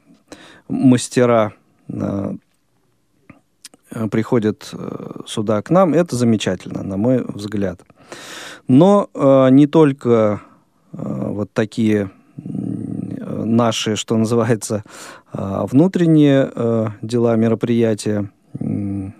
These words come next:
внутреннее, э, Всероссийское общество слепых, а, беспокоит нас. Но и, конечно, не обходит стороной, и, и мы не обходим вниманием, а,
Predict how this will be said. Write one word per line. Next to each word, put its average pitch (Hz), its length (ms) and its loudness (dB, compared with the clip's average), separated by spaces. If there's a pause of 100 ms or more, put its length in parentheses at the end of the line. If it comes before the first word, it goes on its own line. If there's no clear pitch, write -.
внутреннее, 107 720 -2
э, 101 320 -4
Всероссийское 110 580 -2
общество - 280 -6
слепых, 107 520 -4 (520)
а, 101 380 -4
беспокоит 113 1120 -2
нас. 107 320 -2
Но 147 200 6
и, 165 100 4
конечно, 135 640 2
не 123 160 4
обходит 120 500 0
стороной, 123 600 2
и, 110 600 -2
и 135 40 6
мы 123 300 8
не 123 180 6
обходим 110 520 0
вниманием, 139 680 4 (540)
а, 101 440 -2